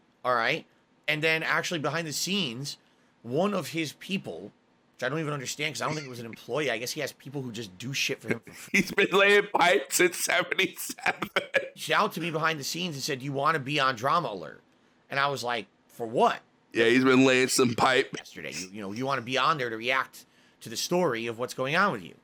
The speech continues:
Speaker 1: And I was like, "I don't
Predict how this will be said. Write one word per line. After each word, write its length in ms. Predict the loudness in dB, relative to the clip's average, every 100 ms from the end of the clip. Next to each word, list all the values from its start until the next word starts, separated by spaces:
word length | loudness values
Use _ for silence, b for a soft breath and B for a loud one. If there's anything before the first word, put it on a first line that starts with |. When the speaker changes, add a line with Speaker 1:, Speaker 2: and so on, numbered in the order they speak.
| b b b b _
Speaker 1:
And 100 | -2
I 60 | 0
was 140 | 0
like, 220 | -2 -4 -6 -16 _ _ _ _ _ _ _ _ _ _ _ _ _ _
"I 140 | 0 0
don't 160 | -2